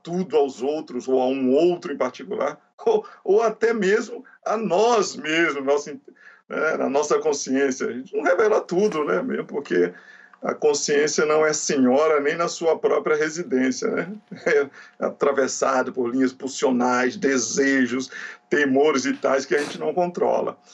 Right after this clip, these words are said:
Então, essa história da, do, digamos, da obrigação da transparência e tal pode ser muito opressiva, né?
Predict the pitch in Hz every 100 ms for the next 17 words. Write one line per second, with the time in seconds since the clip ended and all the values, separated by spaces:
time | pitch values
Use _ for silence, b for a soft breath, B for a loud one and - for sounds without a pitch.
0 | b b b b - - 151 147 139 147
1 | 127 143 139 123 113 110 110 110 117 123
2 | 110 131 123 147 151 127 - 147 139 131
3 | 143 139 - 143 127 120 156 175 175 120
4 | - - 143 196 240 196 208 - - 185
5 | - - 151 139 107 - 202